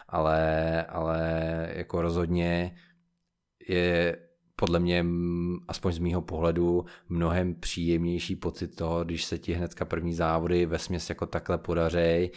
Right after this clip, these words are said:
a jdeš do té sezóny s nějakou jako vidinou toho, že se prostě nebudeš napácat na posledním místě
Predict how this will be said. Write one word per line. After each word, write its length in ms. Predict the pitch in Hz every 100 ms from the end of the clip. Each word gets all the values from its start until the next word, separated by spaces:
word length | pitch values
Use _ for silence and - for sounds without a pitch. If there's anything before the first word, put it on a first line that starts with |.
| - -
a 80 | 87
jdeš 140 | 85
do 120 | 85
té 120 | 80 85
sezóny 680 | - 80 85 85 87 87 85 -
s 100 | -
nějakou 360 | 87 82 82 87
jako 180 | 85 87
vidinou 440 | 82 80 85 87
toho, 260 | 82 82 85
že 100 | 85
se 140 | -
prostě 240 | 82 -
nebudeš 300 | 90 87 82
napácat 580 | 87 - _ - 85 95
na 120 | 85
posledním 480 | 82 - 92 82 87
místě 580 | 85 85 - 92 87 90